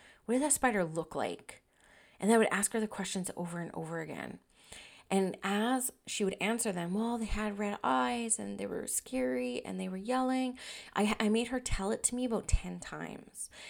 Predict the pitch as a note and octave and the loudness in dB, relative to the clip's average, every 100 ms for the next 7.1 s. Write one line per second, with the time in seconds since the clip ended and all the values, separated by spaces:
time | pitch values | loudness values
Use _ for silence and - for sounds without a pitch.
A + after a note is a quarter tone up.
0 | - - - G3 G#3 B3+ B3+ G#3+ F#3 G3 | -18 -18 -6 -2 0 -2 -2 0 0 -2
1 | - - - _ A3+ G#3+ G#3+ - - A3+ | -8 -20 -20 _ 4 6 6 2 0 0
2 | B3 - A3 G3 F3 F3 - - - - | 2 2 2 2 0 -2 -4 -8 -8 0
3 | G#3+ - A3 A#3+ C4 - B3+ - G3+ F#3+ | 2 2 2 4 2 -2 -6 -4 -2 0
4 | - F#3 E3+ D#3 F3 - _ _ _ _ | -2 -2 -6 -6 -8 -12 _ _ _ _
5 | _ - G#3+ G#3+ A3 - G#3+ G#3+ A3 A3 | _ -10 -4 -2 -2 -2 2 2 2 -4
6 | G#3 F#3 F#3 F3+ F#3 F3 E3+ E3+ D#3+ D#3+ | -8 -6 -4 -4 -4 -6 -6 -8 -8 -10
7 | - | -12